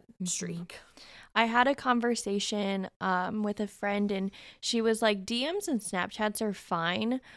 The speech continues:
Speaker 1: but text messages and phone calls and FaceTime are more of a commitment." And that's kind of how you gauge how interested a guy is, because, like, it's not just social media,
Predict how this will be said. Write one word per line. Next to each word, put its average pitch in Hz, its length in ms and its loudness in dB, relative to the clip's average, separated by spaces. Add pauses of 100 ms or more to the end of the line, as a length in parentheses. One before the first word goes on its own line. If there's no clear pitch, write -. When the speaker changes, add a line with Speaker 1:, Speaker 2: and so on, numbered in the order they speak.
(220)
Speaker 1:
but 220 300 8
text - 380 -4
messages 320 640 0
and 208 180 4
phone 196 280 0
calls 226 280 2
and 202 140 2
FaceTime 247 720 -4
are 226 100 -2
more 190 280 2
of 185 100 -2
a 185 60 -2
commitment." - 640 -6
And 202 160 -2
that's 202 220 -4
kind 233 240 0
of 226 120 0
how 214 120 0
you 190 260 0
gauge 180 480 -2
how - 320 -2
interested 196 540 -4
a 226 60 -2
guy 240 340 -2
is, 285 460 -2 (380)
because, 196 920 0 (460)
like, - 460 -4 (800)
it's 220 260 2
not 196 320 2
just 185 360 0
social 180 420 0
media, 208 680 0